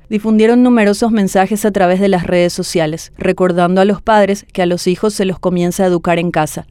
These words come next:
Hasta ese punto, todo es perfectamente comprensible. Sin embargo, no se puede comparar el comportamiento de un niño de tres años con ciertas dificultades conductuales con uno que acaba de cometer un asesinato a los dieciséis años y que ya tiene edad de ser imputable.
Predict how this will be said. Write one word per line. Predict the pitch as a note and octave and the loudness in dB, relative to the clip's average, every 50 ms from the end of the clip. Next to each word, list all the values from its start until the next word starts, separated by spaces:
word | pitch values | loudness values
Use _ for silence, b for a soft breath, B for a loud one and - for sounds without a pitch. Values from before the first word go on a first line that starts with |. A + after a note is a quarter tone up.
| - | -12
Hasta | - F#3+ D#3+ - F#3 | -10 -6 -2 -2 0
ese | F#3 - A3 G#3 | 0 0 0 0
punto, | G#3 A3+ A#3+ C4 C4 D#4 E4 E4 _ _ | 0 0 2 2 2 0 0 -4 _ _
todo | - G#3 G#3 G#3 | 0 2 2 2
es | G3 - | 2 0
perfectamente | - G3 F#3 - - G#3 G3+ - - A#3 G#3+ G3 G3+ G#3 G#3 | -2 -2 -2 -2 -2 -4 -2 0 0 0 0 0 0 0 0
comprensible. | G3+ G#3 G3 F3 F3 E3 E3 - - E3 D#3 D3+ D#3 D#3+ - - - | 0 0 -2 -2 -2 -4 -4 -6 -6 -8 -8 -8 -10 -12 -14 -18 -18
Sin | - - G3 F#3 F3+ | -8 -4 -2 0 0
embargo, | F3+ F3+ F3 F3+ F#3 F#3 F#3 F#3 F3+ - - | 0 2 2 2 2 2 0 -2 -4 -6 -10
no | - F3+ F3 F3 | -6 -4 -4 -2
se | - G#3 G3 | 0 -2 0
puede | G3 G3+ G3 G3 G3+ F#3+ | 2 2 2 2 2 2
comparar | - G3+ G#3+ G#3 G#3 G3+ F#3 F3 E3 D#3+ | 2 2 2 2 2 2 2 2 2 2
el | E3+ E3+ E3+ | 0 -2 -2
comportamiento | - F3+ F3+ E3+ F3+ F3 - F3+ F3 F3 F3 F3+ F3+ F3+ F#3+ F#3 | -2 -2 0 0 -2 -2 -2 -2 -2 -2 0 -2 0 0 0 0
de | F#3 | 0
un | F#3 F#3+ F#3 | 0 0 0
niño | F#3 F3+ F3+ F#3 | 0 0 0 0
de | F3+ F3+ E3+ | 0 0 0
tres | - F3+ F3 F#3 - - | 0 0 0 0 0 0
años | G3 F3+ E3 D#3 D3 D3+ - | 0 0 0 -2 -4 -8 -8
con | - F3 E3+ E3+ | -6 -6 -6 -4
ciertas | - - G3 F#3+ F#3 F#3 G3 F3+ | -2 0 0 0 0 -2 -4 -4
dificultades | F3+ - - F3 - F3 F3 - F3 E3+ F3+ F3+ | -4 -2 -2 -2 -2 -2 -2 0 0 0 0 0
conductuales | - G3+ F#3+ F#3+ G3 F#3+ - A#3 G#3+ F#3 E3+ E3+ F3 F#3 - - - | -2 -2 0 0 0 0 0 0 2 2 2 2 0 -2 -4 -8 -4
con | - G#3 G3+ | 0 2 2
uno | G#3+ A3 A#3 B3 | 2 2 2 2
que | A#3+ B3+ | 2 2
acaba | A#3 G#3 - G3 F#3+ G3 | 0 2 2 2 4 4
de | G#3 G#3 | 4 2
cometer | G3 G#3+ G3 F#3+ F3+ F3+ F#3+ F#3+ | 2 0 0 0 0 0 0 0
un | G3 G3 | 0 0
asesinato | F#3+ F3+ - F#3+ F#3 - - E3+ E3 E3+ F3 D#3+ - - - - - - - - | 0 0 0 -2 -2 -2 -4 -2 0 0 0 -2 -2 -6 -14 -14 -18 -20 -14 -8
a | - D#3+ | -6 -6
los | D3+ D3+ D3 | -6 -4 -4
dieciséis | D#3+ E3 D#3+ - F3 - - F#3+ G3+ G3+ - | -4 -4 -4 -4 -6 -2 0 0 0 2 2
años | B3 A3+ A3+ A3 A3+ - - - - - | 2 2 2 2 0 -2 -6 -12 -10 -8
y | A3+ | -4
que | G#3 A3 G#3 | 0 0 2
ya | G3 G#3 | 2 0
tiene | G#3 G3+ G#3 G3 G3+ G3 | 0 2 2 2 2 4
edad | F#3+ F3+ F3 | 2 2 2
de | F3 F#3 | 0 0
ser | F3 - F#3 | -2 -2 -2
imputable. | F3 F3 F3 F3 F3 E3+ - D3+ D3 D3+ D#3 D3+ | -2 -2 -2 -2 -4 -2 -2 -2 -2 -2 -6 -10